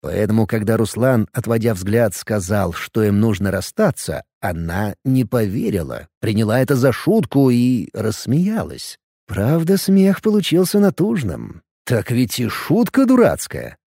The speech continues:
А всерьёз она воспринимать такие новости не собиралась. Они были знакомы большую часть жизни. К тому моменту они были официально женаты дольше, чем не женаты.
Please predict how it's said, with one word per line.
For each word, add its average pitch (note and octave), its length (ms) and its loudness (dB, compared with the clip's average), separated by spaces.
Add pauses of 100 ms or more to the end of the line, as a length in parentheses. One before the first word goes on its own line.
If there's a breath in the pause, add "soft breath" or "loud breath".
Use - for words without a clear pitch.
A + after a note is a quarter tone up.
(360)
А G#2+ 140 2
всерьёз G#2 640 0
она A2 160 4
воспринимать A2 680 2
такие A2+ 340 2
новости A2 520 2
не F#3+ 220 2
собиралась. G#2+ 800 -4 (340)
Они D3 240 0
были C#3 200 4
знакомы C#3 500 4
большую C3+ 500 2
часть A2+ 360 2
жизни. F2 600 -6 (300)
К - 80 -20
тому A2 240 2
моменту A2 540 0
они A#2 260 -2
были G3 240 2
официально F#3 540 2
женаты E3 440 2
дольше, F3 540 2
чем F#3 340 2
не G3 180 4
женаты. D2+ 540 -4